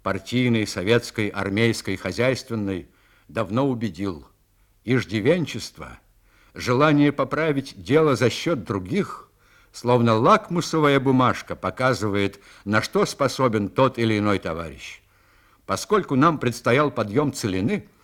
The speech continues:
то при обещанной всенародной помощи иждивенчество могло приобрести опасные размеры. Вот почему это явление я счел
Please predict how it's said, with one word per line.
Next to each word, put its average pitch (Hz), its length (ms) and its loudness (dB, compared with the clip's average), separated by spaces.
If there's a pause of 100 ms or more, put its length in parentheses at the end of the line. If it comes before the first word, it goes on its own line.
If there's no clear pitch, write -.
(260)
то 101 120 2
при 113 140 2
обещанной 117 640 4
всенародной 110 600 0
помощи 139 580 -2
иждивенчество 113 920 -4 (440)
могло 90 320 0
приобрести 131 580 0
опасные 127 600 -6
размеры. 92 480 -6 (600)
Вот 185 260 0
почему 131 400 2
это 120 320 0
явление 95 640 -2
я 107 100 0
счел 131 420 -2